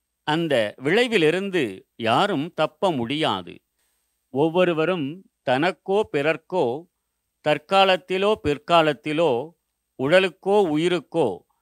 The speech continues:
தீங்கு நேரா வண்ணம் நடந்து கொள்ள வேண்டும்.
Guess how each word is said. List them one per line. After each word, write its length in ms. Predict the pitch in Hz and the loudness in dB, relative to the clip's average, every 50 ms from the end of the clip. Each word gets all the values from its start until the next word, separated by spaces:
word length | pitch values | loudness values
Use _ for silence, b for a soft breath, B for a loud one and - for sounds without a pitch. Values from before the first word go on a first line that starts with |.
| _ _ _ _ _ | _ _ _ _ _
தீங்கு 400 | - - 156 175 185 190 175 180 | -4 0 2 2 2 2 2 0
நேரா 480 | 147 120 117 131 147 151 156 170 190 202 | 0 0 2 2 4 6 6 6 6 6
வண்ணம் 500 | 175 165 147 139 147 143 113 90 87 _ _ | 4 2 -2 -2 -2 -4 -4 -6 -10 _ _
நடந்து 440 | - 127 127 127 147 165 180 175 151 | -6 -4 0 0 0 0 0 0 0
கொள்ள 260 | 139 131 131 143 147 | 0 0 0 -2 -2
வேண்டும். 420 | 123 110 90 82 82 87 80 _ | -4 -6 -8 -10 -14 -20 -20 _